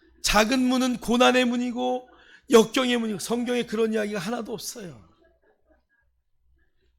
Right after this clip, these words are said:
오늘 성경을 자세히 한번 보길 원해요. 성경의 해석은 좁은 문은 생명으로 가는 길이고 넓은 문은 어느 길로 가는 거야?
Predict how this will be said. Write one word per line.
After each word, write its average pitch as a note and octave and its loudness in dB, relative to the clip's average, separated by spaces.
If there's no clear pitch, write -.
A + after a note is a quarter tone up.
오늘 C#3+ -8
성경을 D3+ -8
자세히 C#3+ -10
한번 B2+ -12
보길 C#3 -14
원해요. B2+ -14
성경의 F3+ -2
해석은 C3 -12
좁은 C3+ -8
문은 C3+ -8
생명으로 D3 -12
가는 A2+ -16
길이고 - -20
넓은 D3+ -2
문은 E3 -8
어느 C#3+ -6
길로 D3 -12
가는 B2 -16
거야? B2 -18